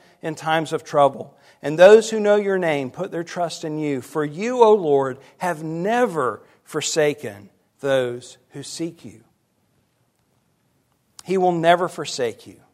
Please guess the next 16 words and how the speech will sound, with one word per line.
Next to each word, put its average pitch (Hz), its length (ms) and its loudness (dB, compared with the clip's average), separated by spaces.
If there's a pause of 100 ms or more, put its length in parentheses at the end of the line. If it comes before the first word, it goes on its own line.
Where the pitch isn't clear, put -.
(760)
Instead, 175 540 0
the 156 80 -2
God 156 420 8
who 175 140 -2
created 165 460 -2
all 170 160 8
things, 170 500 -6
who 175 120 -10
established 160 760 -2
this 165 200 -8
covenant 147 500 0 (480)
and 147 160 -10
each 175 280 -10
subsequent, 160 800 0
subsequent 175 760 -2
covenant, 117 480 -6